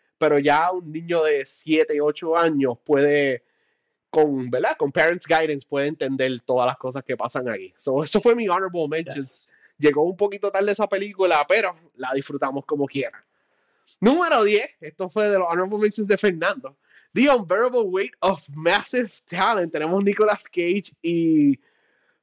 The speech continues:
Speaker 1: Pedro Pascal, ¿verdad? Yes.
Speaker 2: Yes,
Speaker 1: Nicolas
Speaker 2: Pedro
Speaker 1: Cage y,
Speaker 2: Pascal.
Speaker 1: y, y Pedro Pascal.
Speaker 2: Mando. <laughs>
Speaker 1: Qué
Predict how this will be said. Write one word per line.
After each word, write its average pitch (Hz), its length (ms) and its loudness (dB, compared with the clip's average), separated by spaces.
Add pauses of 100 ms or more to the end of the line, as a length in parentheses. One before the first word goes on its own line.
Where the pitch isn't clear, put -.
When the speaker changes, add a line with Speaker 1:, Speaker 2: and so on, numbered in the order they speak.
Speaker 1:
Pedro 180 380 2
Pascal, 151 480 -2
¿verdad? 139 340 0 (1700)
Yes. 160 380 2 (160)
Speaker 2:
Yes, 170 120 2
Speaker 1:
Nicolas 202 220 4
Speaker 2:
Pedro 220 180 4 (100)
Speaker 1:
Cage 196 200 -2
y, 196 160 -4
Speaker 2:
Pascal. 185 120 -6
Speaker 1:
y, 190 40 -10
y 175 40 -10
Pedro 185 280 -2
Pascal. 185 480 -2 (380)
Speaker 2:
Mando. 143 760 2 (180)
<laughs> 143 300 0 (600)
Speaker 1:
Qué 214 560 0